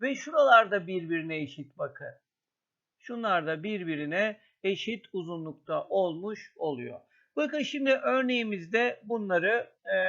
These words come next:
öğrenmeye çalışalım. Mesela aşağıda verilen dikdörtgende istenen elemanları bulunuz demiş. Uzun kenarını on bir vermiş, kısa kenarını altı vermiş.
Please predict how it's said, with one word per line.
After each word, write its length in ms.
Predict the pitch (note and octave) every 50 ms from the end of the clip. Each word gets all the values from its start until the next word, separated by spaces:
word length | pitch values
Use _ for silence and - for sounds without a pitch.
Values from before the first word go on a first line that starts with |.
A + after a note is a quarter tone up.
| F#3 F#3 F#3 F3+ F#3
öğrenmeye 840 | F3+ - G3+ G3+ G3+ F#3+ F3+ F3 E3 E3 E3 E3 F3 F#3+ G#3+ G#3+ G#3
çalışalım. 800 | - F#3+ F#3 E3+ E3 D#3 C#3 - E3 D3 C#3 D#3 F#3 G#3 B3+ - _ _ _ _ _ _ _ _ _ _ _ _ _ _ _ - - _ _ -
Mesela 420 | B3+ C#4+ C4+ - A#3+ A#3 A#3+ B3
aşağıda 460 | B3+ B3+ - - C4+ C4 B3+ B3 B3+
verilen 360 | A#3+ A3+ G3+ G3 F#3+ F#3 F#3 G#3
dikdörtgende 720 | A#3+ B3 - - G#3 G3 E3+ D3 - E3 D#3+ D#3 F3+ G3
istenen 480 | - A3+ - - - G3+ F#3+ F#3 F3 - -
elemanları 680 | - G#3+ G#3 F#3+ F3+ E3 D#3+ D#3 D3+ D#3+ F3+ G#3 G3+
bulunuz 460 | F#3 G3 F#3 F#3 E3+ D#3+ D3+ C#3 C3 B2+
demiş. 460 | C#3 C3+ D3 F3+ A3 A3+ G#3+ - _ _ _ _ -
Uzun 280 | G#3+ G#3+ F#3 A#3+ A#3+ A3+
kenarını 500 | - G#3+ G#3 G3 F#3 F3+ E3+ E3 D#3+ -
on 280 | - D#3+ E3 F3+ F#3+
bir 180 | F#3+ G#3+ G3+ G3+
vermiş, 500 | G#3+ G#3+ G#3 G#3+ G#3+ A3 G#3+ G#3+ - _ _ _ _ _
kısa 280 | - B3 - - A#3 G#3+
kenarını 720 | - - F3+ F3 D#3+ D#3+ D#3 D3+ E3 G3+ A3 G#3+ G#3 - _ -
altı 420 | E3 D#3 D3+ D3 C#3+ - D3+ C#3
vermiş. 520 | C3+ B2+ B2+ B2 B2 D3 F#3 G#3+ G#3 -